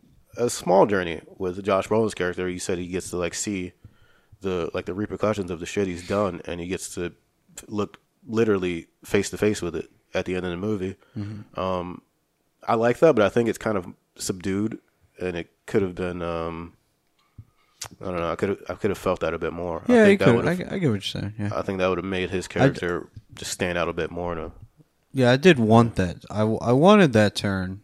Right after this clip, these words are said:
Speaker 2: but yeah, I guess it could have been more emotionally powerful.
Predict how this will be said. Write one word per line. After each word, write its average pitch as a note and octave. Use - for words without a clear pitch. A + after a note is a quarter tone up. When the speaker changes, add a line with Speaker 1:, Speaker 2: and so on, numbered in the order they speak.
Speaker 2:
but G#2
yeah, F#3+
I F#3+
guess G3
it C3+
could C3
have A#2+
been A2
more G#2
emotionally G2
powerful. G#2